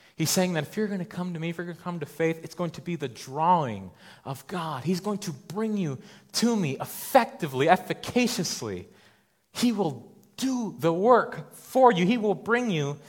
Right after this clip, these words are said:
to him. So you must heed that call. You must respond to that call and respond to it now. And I don't need you to walk an aisle. I don't need you to raise your hand. I don't need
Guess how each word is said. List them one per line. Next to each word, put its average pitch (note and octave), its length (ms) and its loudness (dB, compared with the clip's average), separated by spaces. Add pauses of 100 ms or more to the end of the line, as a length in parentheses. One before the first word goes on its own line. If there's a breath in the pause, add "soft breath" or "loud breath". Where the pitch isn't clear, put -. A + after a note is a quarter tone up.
(600 soft breath)
to F#3+ 100 -2
him. F3+ 540 -2 (440 soft breath)
So - 140 0
you A#3+ 140 2
must B3+ 360 2 (140)
heed B3+ 540 2 (140 loud breath)
that D3 300 6
call. C#3+ 320 8
You F3+ 200 0
must G#3 320 0
respond G3+ 920 6
to F#3 220 0
that D3+ 420 6
call C3+ 400 8
and D3+ 100 -2
respond A#3 540 2
to G3 140 2
it F#3 120 0
now. F#3 360 8
And D3 100 4
I D3+ 60 4
don't G3+ 340 4
need F3+ 380 0 (520 loud breath)
you A#2+ 140 0
to A2 80 4
walk A2+ 320 8
an G#2 100 2
aisle. F#3 380 12
I G3 60 8
don't D#3 200 0
need C#3 200 -6
you C3 140 0
to A#2+ 100 0
raise B2 440 6
your G#2 120 -4
hand. E3+ 440 6
I D#3+ 60 12
don't D3 240 2
need C#3 380 -2